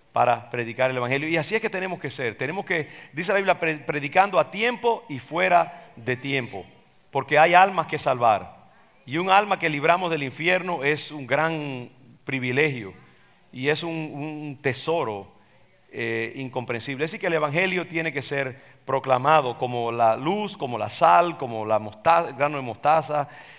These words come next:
Eh, tie-, tenemos que invadirlo todo y explorar todas las formas que podemos usar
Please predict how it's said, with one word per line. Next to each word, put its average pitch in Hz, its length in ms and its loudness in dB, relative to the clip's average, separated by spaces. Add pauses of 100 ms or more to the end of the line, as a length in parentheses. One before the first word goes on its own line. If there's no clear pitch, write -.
Eh, 127 300 -4
tie-, 147 340 -4
tenemos 151 280 -4
que 170 80 -2
invadirlo 151 800 0
todo 156 400 -2
y 123 80 -4
explorar 135 640 2
todas 196 280 4
las 175 140 2
formas 147 460 0
que 120 100 -6
podemos 131 300 -6
usar 113 400 0